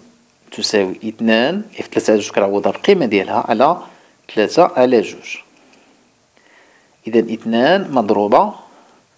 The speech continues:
كنضرب في المقلوب ديال المقام اللي هو جوج على ثلاثة. إذا اثنان راه عندي بحال اثنان على واحد، إذا أربعة على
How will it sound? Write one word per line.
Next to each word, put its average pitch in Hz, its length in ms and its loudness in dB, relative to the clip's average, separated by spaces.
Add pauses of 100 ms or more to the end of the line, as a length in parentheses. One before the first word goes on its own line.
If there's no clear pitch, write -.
(160)
كنضرب 151 460 -2
في - 120 -12
المقلوب 160 440 0
ديال 110 220 2
المقام 95 380 -12
اللي 95 120 -12
هو 98 160 -8
جوج 131 340 0
على 131 340 0 (800)
ثلاثة. - 280 2 (1500)
إذا 117 120 2
اثنان 151 440 0
راه 135 80 2
عندي 120 480 0
بحال 123 240 0
اثنان 160 260 0
على 143 300 0 (100)
واحد، 123 340 2 (1000)
إذا 135 320 0 (880)
أربعة 123 580 2 (540)
على 117 320 0